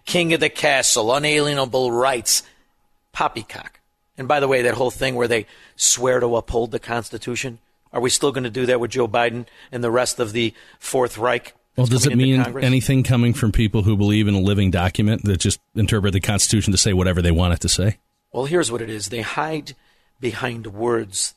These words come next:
Speaker 1: that they feel have a certain virtue. That's why for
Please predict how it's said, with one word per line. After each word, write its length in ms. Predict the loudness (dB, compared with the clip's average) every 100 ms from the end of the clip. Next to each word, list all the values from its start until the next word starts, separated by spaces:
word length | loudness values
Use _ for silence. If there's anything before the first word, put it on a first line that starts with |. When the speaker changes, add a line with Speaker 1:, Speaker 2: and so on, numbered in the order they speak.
| -8
Speaker 1:
that 160 | -6
they 100 | -6
feel 440 | -8 -6 -2 -2 -2
have 200 | -6 -2
a 60 |
certain 500 | 0 0 -2 -6 -14
virtue. 480 | -8 -6 -6 -10 -14 -16 _ _ -20 -6
That's 260 | -2 0 0
why 220 | -2 -2
for 340 | -6 -8 -8